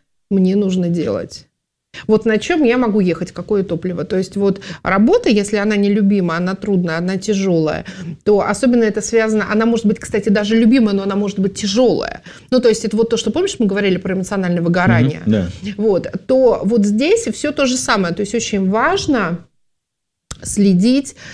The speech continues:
Speaker 1: чтобы это было, а, п-, разные эмоционально положительные моменты. То есть это я, это, это может быть вот в-, то, что я люблю, то, что мне приносит удовольствие. Вот здесь очень большую роль,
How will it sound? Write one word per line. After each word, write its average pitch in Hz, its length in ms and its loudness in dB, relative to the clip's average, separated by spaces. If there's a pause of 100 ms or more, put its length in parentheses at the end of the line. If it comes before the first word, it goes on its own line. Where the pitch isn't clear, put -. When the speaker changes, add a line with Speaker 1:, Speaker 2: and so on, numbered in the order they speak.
(120)
Speaker 1:
чтобы 208 380 2
это 226 400 0
было, 233 600 2 (280)
а, 185 680 -2 (120)
п-, - 140 -10
разные 208 840 0
эмоционально 208 680 0
положительные 202 640 -2
моменты. 202 640 0
То 165 140 -6
есть 160 220 -6
это 180 180 -2
я, 175 220 0
это, 196 260 -4
это 202 240 -4
может 202 300 2
быть 185 160 0
вот 190 180 -4
в-, - 260 -10 (140)
то, 277 260 2
что 208 460 0 (180)
я 220 120 4
люблю, 208 260 4
то, 254 100 -2
что 233 160 -2
мне 214 140 2
приносит 196 400 -6
удовольствие. 185 640 -2 (260)
Вот 214 100 6
здесь 349 200 2
очень 285 280 -2
большую 220 420 2
роль, 381 320 2